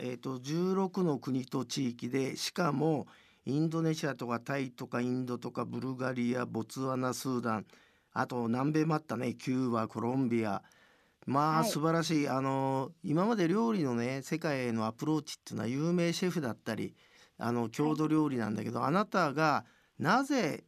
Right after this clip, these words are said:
Speaker 1: 台所に目つけたんですか？それを教えていただけますか？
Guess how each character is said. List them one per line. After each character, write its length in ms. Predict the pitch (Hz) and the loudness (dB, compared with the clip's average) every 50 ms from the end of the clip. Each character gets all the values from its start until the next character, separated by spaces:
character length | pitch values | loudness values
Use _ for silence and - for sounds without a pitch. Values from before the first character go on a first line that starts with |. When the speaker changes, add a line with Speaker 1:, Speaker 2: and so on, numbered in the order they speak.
| _ _ - | _ _ -4
Speaker 1:
台 320 | 131 127 135 151 151 143 | 0 2 4 4 4 4
所 320 | 151 147 139 143 139 143 | 2 0 0 2 2 2
に 80 | 139 139 | 4 4
目 220 | 135 143 147 143 | 4 4 4 2
つ 80 | - - | 0 -2
け 100 | 131 - | -4 -4
た 140 | - 113 113 | -4 -4 -6
ん 80 | 107 | -6
で 80 | - - | -6 -8
す 80 | - - | -10 -10
か？ 100 | - - | -8 -6
そ 160 | - 147 160 | -4 -2 0
れ 80 | 185 | 0
を 180 | 185 185 185 185 | 0 0 0 0
教 120 | 175 202 | 0 0
え 60 | 170 160 | 0 0
て 100 | 180 175 | -2 -2
い 60 | 151 | 0
た 100 | 160 160 | 0 0
だ 100 | 151 151 | 0 0
け 80 | 214 | -2
ま 100 | 196 147 | -2 -4
す 120 | 139 - - | -4 -6 -10
か？ 140 | - - | -16 -20